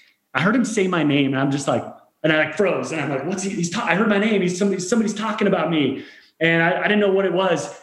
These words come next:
And then the words I heard next changed my life.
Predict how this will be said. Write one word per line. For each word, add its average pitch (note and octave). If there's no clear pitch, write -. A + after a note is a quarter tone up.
And D#3+
then F3+
the E3+
words G3
I E3+
heard C#3+
next -
changed D3
my A2+
life. G2